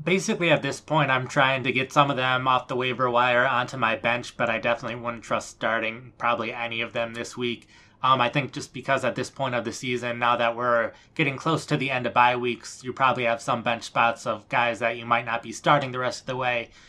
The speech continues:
So I'd probably rather put some unknowns at the bottom of my rosters rather than having someone that'll just sit there. So I'm at least willing to wait and see what happens with this Titans backfield. But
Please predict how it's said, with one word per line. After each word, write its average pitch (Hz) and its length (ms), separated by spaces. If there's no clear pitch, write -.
So - 120
I'd 131 140
probably 139 300
rather 123 320
put 131 260
some 123 220
unknowns 120 640
at 120 180
the 120 60
bottom 113 320
of 113 100
my 113 160
rosters 107 520
rather 110 280
than 110 220
having 110 280
someone 110 400
that'll 107 260
just 113 220
sit 127 200
there. 104 260
So 104 460
I'm 135 180
at 139 120
least 151 260
willing 143 320
to 123 380
wait 131 240
and 120 160
see 151 200
what 131 200
happens 127 400
with 110 180
this 113 200
Titans 113 340
backfield. 107 600
But 107 260